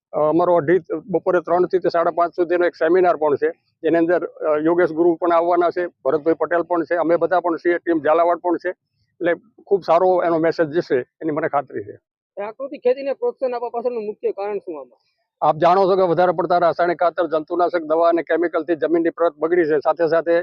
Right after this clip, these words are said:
Speaker 1: એ ઉત્પાદનો જે લોકો ખાય છે એને તેની તંદુરસ્તીને પણ મોટું નુકસાન થાય છે. એટલે ભારત સરકાર અને ગુજરાત સરકાર પણ ઈચ્છે છે કે પ્રાકૃતિક ખેતીનો વેગ વધે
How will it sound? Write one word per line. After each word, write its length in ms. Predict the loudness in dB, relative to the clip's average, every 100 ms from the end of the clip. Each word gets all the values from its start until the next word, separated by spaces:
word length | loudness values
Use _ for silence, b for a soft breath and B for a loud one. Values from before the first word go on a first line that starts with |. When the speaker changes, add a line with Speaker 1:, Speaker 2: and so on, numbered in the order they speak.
| -2
Speaker 1:
એ 180 | 0 2
ઉત્પાદનો 540 | 2 2 2 2 2
જે 140 | 2 2
લોકો 260 | 2 0
ખાય 240 | -2 0 0
છે 160 | 0
એને 200 | 0 -2
તેની 220 | 0 -2 -2
તંદુરસ્તીને 580 | -2 0 0 0 -4
પણ 120 | -6 -4
મોટું 260 | -4 -4
નુકસાન 300 | -6 -2 -2
થાય 220 | 0 0
છે. 100 | 0
એટલે 520 | -2 _ _ -2 0 0
ભારત 440 | -4 -2 0 0
સરકાર 260 | -4 0 0
અને 80 |
ગુજરાત 280 | 0 0 0
સરકાર 260 | -2 -2 -2
પણ 140 | 0
ઈચ્છે 260 | -2 0 0
છે 100 | 0
કે 80 | -4
પ્રાકૃતિક 440 | -2 -4 -6 -8
ખેતીનો 360 | -6 -2 -2 0
વેગ 200 | 0 0
વધે 280 | 0 0